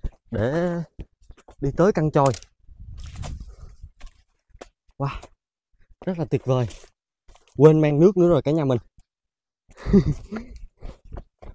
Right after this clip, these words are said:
Không sao, đi lên đó uống nước suối cũng được cả nhà. Nắng quá,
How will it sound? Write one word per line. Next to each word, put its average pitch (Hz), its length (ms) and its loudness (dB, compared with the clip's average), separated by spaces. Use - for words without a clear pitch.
Không 139 200 -4
sao, 131 260 -6
đi 131 100 -6
lên 131 200 -2
đó 147 80 -2
uống 156 180 -2
nước 180 120 -4
suối 190 200 0
cũng 190 120 -4
được 117 140 -4
cả 123 60 -8
nhà. 131 160 -6
Nắng 175 280 -4
quá, 196 160 -2